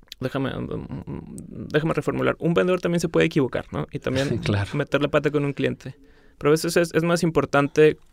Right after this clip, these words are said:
Speaker 1: cómo lo resuelves, cómo reaccionas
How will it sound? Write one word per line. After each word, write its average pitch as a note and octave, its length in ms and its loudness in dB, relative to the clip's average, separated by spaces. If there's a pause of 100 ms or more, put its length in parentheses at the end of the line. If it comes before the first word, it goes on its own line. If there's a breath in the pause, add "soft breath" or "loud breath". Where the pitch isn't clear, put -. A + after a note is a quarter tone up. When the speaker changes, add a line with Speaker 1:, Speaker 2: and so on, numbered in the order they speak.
(280)
Speaker 1:
cómo D#3 540 4
lo C#3+ 140 6
resuelves, C#3+ 920 0 (200)
cómo D#3 200 0
reaccionas D3+ 840 0